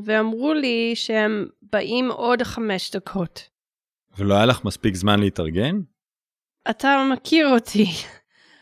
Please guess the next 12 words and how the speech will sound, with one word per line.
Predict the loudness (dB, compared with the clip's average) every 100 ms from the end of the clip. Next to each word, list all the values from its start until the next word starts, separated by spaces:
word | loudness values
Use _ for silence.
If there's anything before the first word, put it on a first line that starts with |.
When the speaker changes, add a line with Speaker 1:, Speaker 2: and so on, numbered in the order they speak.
| -20 -8
Speaker 1:
לא | -2 4
יכולתי | 4 2 2 2 2 0
לצאת | -2 -4 0 0 0
בלי | -2 2 2 4 4 4 2 0
לשתות | 0 -2 -2 0 0 0
קפה. | -6 -6 -4 -4 -2 -2 -4 -4 -6 -10 _ _ _ _ -12
אחרת | -8 0 2 4 2
הייתי | 2 0 -2 -2 0 0 0 0
מרגישה | 0 -2 -2 -6 2 4 4
עייפה | 4 2 -2 2 2
כל | 2 -2
היום. | -2 -2 -4 -6